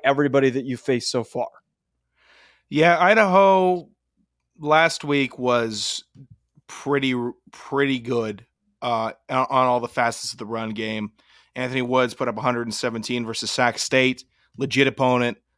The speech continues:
Speaker 2: legit roster, and they held Marcus Fulcher at forty-four yards, four point four
Speaker 1: Mm.
Speaker 2: yards a carry.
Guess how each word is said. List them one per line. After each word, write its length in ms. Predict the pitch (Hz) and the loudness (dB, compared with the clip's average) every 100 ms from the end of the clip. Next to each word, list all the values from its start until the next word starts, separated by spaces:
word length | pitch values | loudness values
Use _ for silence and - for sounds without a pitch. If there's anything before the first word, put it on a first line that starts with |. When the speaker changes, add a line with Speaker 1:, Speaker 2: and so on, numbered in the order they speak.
| _ | _
Speaker 2:
legit 580 | 123 123 107 113 131 127 | -6 -6 -4 2 2 2
roster, 680 | 120 110 107 - 110 101 - _ _ - | 0 0 -2 -4 -4 -4 -6 _ _ -4
and 80 | |
they 80 | 131 | 0
held 280 | 139 156 143 | 4 4 4
Marcus 280 | 151 139 127 | 2 2 -2
Fulcher 360 | 147 143 131 | -2 -2 -2
at 80 | 110 | -6
forty-four 400 | - 127 113 120 | -4 -4 -2 -2
yards, 480 | 110 113 90 - - _ | 0 -2 -2 -8 -16 _
four 220 | - 180 | -2 0
point 200 | 185 160 | 2 0
four 180 | 131 160 | 0 0
Speaker 1:
Mm. 40 | |
Speaker 2:
yards 220 | 147 139 - | 2 2 0
a 20 | |
carry. 280 | 156 139 | 0 0